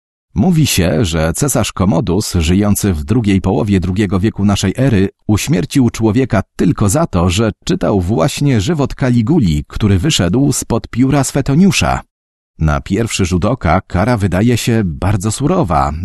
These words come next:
ale inna sprawa, że ze wszystkich cesarzy starożytnego Rzymu żaden, może z wyjątkiem Nerona, nie cieszył się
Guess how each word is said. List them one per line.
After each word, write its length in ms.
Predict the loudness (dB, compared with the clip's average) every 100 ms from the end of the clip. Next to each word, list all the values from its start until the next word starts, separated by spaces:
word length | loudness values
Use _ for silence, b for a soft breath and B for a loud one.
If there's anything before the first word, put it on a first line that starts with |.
| -4
ale 280 | -2 0 2
inna 340 | 2 4 2 0
sprawa, 500 | -2 -2 0 0 0
że 320 | 2 2 2
ze 140 | 0
wszystkich 480 | 0 -2 -2 -4 -4
cesarzy 420 | -2 -2 0 0
starożytnego 760 | -2 -2 0 0 0 -2 0 0
Rzymu 400 | 0 2 2 2
żaden, 840 | 0 0 0 0 -2 0 0 0
może 440 | 0 2 2 2 0
z 60 |
wyjątkiem 560 | 0 0 0 0 2 2
Nerona, 540 | 4 2 2 2 2 2
nie 380 | 4 4 4
cieszył 340 | 2 0 0 0
się 220 | 0